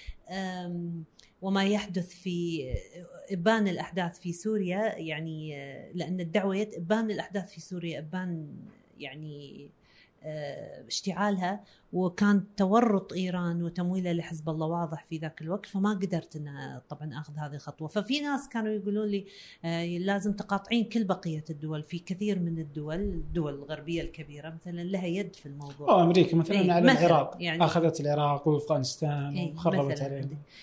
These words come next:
Speaker 1: يعني حاليًا أنا عندي موقف من ال-، من ال-، من السفارة الأمريكية بالكويت، يعني ما ما أحضر لها <laughs> مناسبات ب-، بسبب توجه ال-،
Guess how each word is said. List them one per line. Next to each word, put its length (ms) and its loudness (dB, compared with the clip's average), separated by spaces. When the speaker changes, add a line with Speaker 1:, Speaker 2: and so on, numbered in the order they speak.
Speaker 1:
يعني 180 6
حاليًا 340 2
أنا 260 -2
عندي 280 0
موقف 440 -6
من 200 -6
ال-، 300 -12
من 180 -10
ال-، 500 -14
من 100 -2
السفارة 440 -2
الأمريكية 520 -8
بالكويت، 500 -16
يعني 180 -10
ما 400 -4
ما 200 0
أحضر 340 -4
لها 280 -6
<laughs> 160 4
مناسبات 800 -2
ب-، 320 -4
بسبب 400 -6
توجه 400 -2
ال-، 540 -8